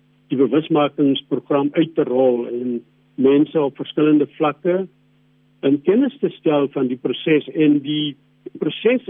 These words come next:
is gemik per definisie op die aansoekproses. Met ander woorde,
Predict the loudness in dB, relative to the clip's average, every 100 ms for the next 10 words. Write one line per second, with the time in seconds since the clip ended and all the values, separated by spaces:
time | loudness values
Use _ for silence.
0 | -6 -6 -4 -2 0 2 0 -2 _ _
1 | _ _ _ _ _ _ -4 -2 -2 -4
2 | -2 0 0 -2 -8 -10 -12 _ _ -4
3 | -4 -4 2 2 2 -4 -6 -8 -6 -6
4 | -6 -6 -6 -2 0 2 2 2 0 -2
5 | -4